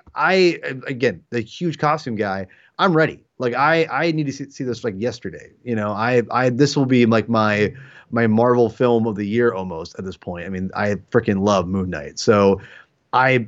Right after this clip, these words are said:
I cannot wait. The little bit they showed us, Sean, I think it looks good. I, I mean, again, it's twenty-seven seconds, but it gave me enough to really show me that they understand the essence of the character of what that's made it work to last, you know, ten, fifteen years.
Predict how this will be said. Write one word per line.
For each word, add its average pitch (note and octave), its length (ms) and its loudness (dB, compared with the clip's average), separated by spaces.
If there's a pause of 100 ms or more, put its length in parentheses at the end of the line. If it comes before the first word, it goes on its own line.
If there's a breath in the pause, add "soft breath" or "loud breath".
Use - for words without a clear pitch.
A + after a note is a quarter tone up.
I B2+ 80 0
cannot D3+ 340 0
wait. B2+ 420 -2
The C3 140 -6
little D#3 180 4
bit E3+ 120 0
they D#3 80 -6
showed D3+ 260 0
us, D#3+ 60 -4
Sean, E3+ 400 -4
I C#3 180 -4
think F3 220 -2
it C#3 160 0
looks D#3 200 -2
good. D3+ 400 0
I, A2+ 200 -6
I C3 60 -6
mean, C#3 180 2
again, B2 160 0
it's E2+ 160 -14
twenty-seven B2 500 -8
seconds, E3 400 -2
but A2+ 260 2 (440 loud breath)
it D#3 100 -2
gave F3 280 4
me G3 120 2
enough D3 460 2
to C3 120 -8
really C3 160 -4
show C3+ 340 -2
me B2+ 180 -2
that A2+ 160 0
they B2+ 140 -4
understand A#2 640 -2
the G#2+ 160 -2
essence A2 320 -6
of G#2+ 80 -4
the G2+ 80 -4
character A2+ 560 2
of G#2 100 2
what G#2+ 160 2
that's G2+ 220 -8
made A2 160 0
it F#2+ 80 -6
work G2+ 300 -4
to A#2+ 80 2
last, G#2+ 360 0
you C3 100 2
know, A2 100 4
ten, A#2+ 280 -4
fifteen B2+ 380 -2
years. C3+ 320 0